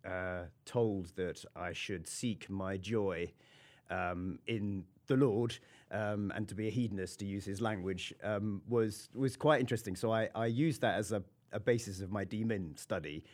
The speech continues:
And of course, um, John Piper claims to have got his theology from Jonathan Edwards, so took me back to Jonathan Edwards and, and actually very much enjoyed, um, reading Jonathan Edwards, found his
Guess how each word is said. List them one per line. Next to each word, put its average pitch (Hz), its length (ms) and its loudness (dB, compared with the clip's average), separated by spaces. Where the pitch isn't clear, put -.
And 117 100 2
of 113 80 0
course, 117 420 0
um, 95 400 -2
John 107 160 0
Piper 107 300 -2
claims 98 320 -6
to 87 60 -12
have 92 100 -6
got 98 140 -4
his 82 120 -8
theology 85 360 -6
from 85 320 -8
Jonathan 90 340 -4
Edwards, 73 360 -4
so 87 300 -4
took - 140 -6
me 87 80 -8
back 87 240 -2
to 90 80 -12
Jonathan 85 360 -6
Edwards 90 360 -4
and, 95 280 -4
and 110 320 -2
actually 120 340 -2
very 127 180 4
much 110 180 0
enjoyed, 120 480 2
um, 95 440 -2
reading 120 240 4
Jonathan 113 340 2
Edwards, 110 520 0
found 113 420 0
his - 400 -8